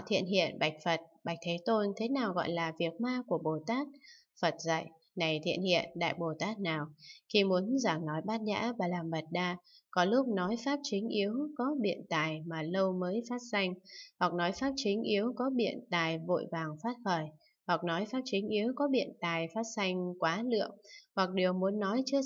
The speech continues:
xong liền ngưng, hoặc nói pháp chính yếu ngôn từ lộn xộn, hoặc nói pháp chính yếu ngôn từ gián đoạn, hoặc khi nói pháp khởi lên những điều không tốt, làm cho những điều muốn nói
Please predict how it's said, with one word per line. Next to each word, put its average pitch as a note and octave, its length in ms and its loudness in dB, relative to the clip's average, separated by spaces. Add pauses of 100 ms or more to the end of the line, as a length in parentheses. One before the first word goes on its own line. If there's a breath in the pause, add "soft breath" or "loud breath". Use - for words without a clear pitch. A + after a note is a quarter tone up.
xong C4+ 180 2
liền E3 280 0
ngưng, A#3+ 360 2 (260 loud breath)
hoặc E3+ 180 2
nói F3 200 0
pháp C4+ 140 0
chính A#3 260 0
yếu A#3+ 280 4
ngôn D4 260 4
từ E3+ 240 4
lộn E3 220 -2
xộn, F#3+ 320 2 (160)
hoặc D#3+ 200 -6
nói E3 240 -2
pháp A#3+ 160 -2
chính G#3 200 0
yếu G#3 240 0
ngôn G#3+ 280 2
từ E3+ 180 2
gián E3 360 -4
đoạn, G#3+ 220 0 (400 loud breath)
hoặc F3 140 6 (120)
khi G3+ 300 6
nói F#3 320 2 (100)
pháp D4+ 180 2 (140)
khởi E3 180 2
lên F#3 280 2
những G#3 220 0
điều E3 240 0
không F#3+ 240 -2
tốt, C#4+ 200 2 (420 loud breath)
làm F#3+ 200 4
cho C4 120 0
những C4+ 340 4
điều F3 240 4
muốn F#3 300 0
nói A3 280 2